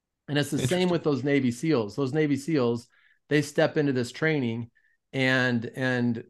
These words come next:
Speaker 1: they're gonna be dunked underwater. They're gonna be, like, s-, sitting there in freezing temperatures with waves
Speaker 2: Hmm.
Speaker 1: crashing over their heads. They can barely stand it.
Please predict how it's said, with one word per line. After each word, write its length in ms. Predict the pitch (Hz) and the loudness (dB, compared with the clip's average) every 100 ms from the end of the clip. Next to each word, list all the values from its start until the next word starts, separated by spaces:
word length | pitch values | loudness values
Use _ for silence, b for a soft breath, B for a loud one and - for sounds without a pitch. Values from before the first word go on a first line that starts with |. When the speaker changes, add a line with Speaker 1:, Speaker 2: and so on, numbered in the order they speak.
| - - | -20 -8
Speaker 1:
they're 300 | 120 151 156 | 2 4 4
gonna 280 | 151 147 143 | 4 0 0
be 380 | 123 135 127 120 | 0 2 0 0
dunked 360 | 135 143 139 143 | 0 0 0 0
underwater. 880 | 127 120 123 151 151 151 147 147 | 2 2 6 8 10 8 6 2
They're 180 | 123 123 | 2 0
gonna 240 | 123 120 113 | 0 -2 0
be, 300 | 117 117 117 | 2 2 2
like, 220 | 110 110 | 0 -2
s-, 180 | - - - | -12 -16 -12
sitting 340 | - 165 160 | -2 0 2
there 120 | 151 | 2
in 80 | 139 | 0
freezing 480 | - 151 151 139 127 | 0 2 2 2 0
temperatures 640 | 143 139 139 139 147 139 | 0 0 -2 2 2 2
with 160 | 120 107 - | 0 -4 -2
waves 440 | 123 147 147 135 | 2 4 6 4
Speaker 2:
Hmm. 60 | 107 | 2
Speaker 1:
crashing 320 | 135 127 143 | 2 2 0
over 140 | 131 | 2
their 140 | 127 120 | 2 2
heads. 400 | 131 131 117 - b b 135 | 2 2 -2 -10 b b -2
They 80 | |
can 160 | 135 123 | 0 4
barely 320 | 147 147 143 | 6 8 6
stand 420 | - 131 135 135 | 2 0 0 2
it. 200 | 135 131 | 0 0